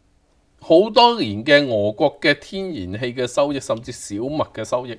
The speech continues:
係會落咗落烏克蘭袋。即係可能譬如一百蚊裏邊，可能，誒，因為戰爭賠償嘅問題，或者嗰啲即係海外債權人嘅問題，可能去七十、七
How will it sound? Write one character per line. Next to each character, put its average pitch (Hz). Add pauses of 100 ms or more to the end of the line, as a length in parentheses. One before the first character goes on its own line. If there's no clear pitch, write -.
係 107
會 110
落 107
咗 107 (120)
落 104
烏 113
克 117
蘭 71
袋。 62 (1500)
即 214
係 214
可 175
能 -
譬 -
如 -
一 -
百 156
蚊 135
裏 120
邊， 98
可 131
能， 92
誒， 92 (380)
因 165
為 123
戰 127
爭 143
賠 90
償 85
嘅 85
問 82
題， -
或 95
者 117
嗰 123
啲 113
即 117
係 123
海 117
外 120
債 92
權 -
人 69
嘅 -
問 69
題， - (600)
可 143 (160)
能 104
去 123
七 -
十、 - (280)
七 147